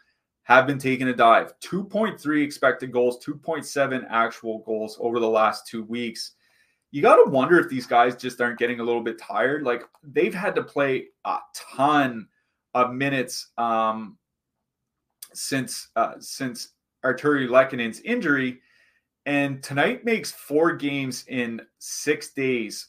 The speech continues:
for this line, three, those three other games, uh, being on the road, and they had a back-to-back on the weekend.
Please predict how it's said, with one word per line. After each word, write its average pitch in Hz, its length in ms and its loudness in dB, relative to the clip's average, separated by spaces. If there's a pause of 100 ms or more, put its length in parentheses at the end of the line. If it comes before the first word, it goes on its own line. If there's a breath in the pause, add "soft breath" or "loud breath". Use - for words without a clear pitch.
for 120 260 2
this 117 240 -4
line, 113 340 0
three, 143 440 -2
those 131 320 -2
three 139 260 -2
other 123 220 4
games, 120 500 -6
uh, 107 220 0
being 120 260 -6
on 110 160 -2
the 107 80 -6
road, 113 300 2
and 110 80 -8
they 110 80 -6
had 127 180 2
a 107 100 0
back-to-back 113 680 2
on 104 80 -8
the 98 80 -12
weekend. 107 580 -8